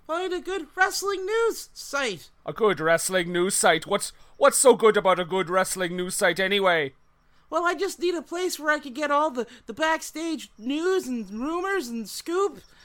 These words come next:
Speaker 2: All right.
Speaker 1: Don't hit me! I left
Speaker 2: Listen
Speaker 1: the orphanage a while ago.
Speaker 2: All right, listen, Billy's younger brother, I'm not gonna hit you this time.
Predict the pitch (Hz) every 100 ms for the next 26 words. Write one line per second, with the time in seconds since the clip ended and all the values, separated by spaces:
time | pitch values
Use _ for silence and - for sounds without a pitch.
0 | - - _ _ _ - 175 180 165 240
1 | 381 370 381 403 - - - - _ -
2 | 403 - 339 392 427 349 359 339 359 392
3 | 349 294 302 302 - - - - - -
4 | 180 180 170 190 233 247 202 196 180 170
5 | 175 165 165 156 151 180 175 190 190 214
6 | 202 208 220 - 190 202 - - 170 143
7 | 156 226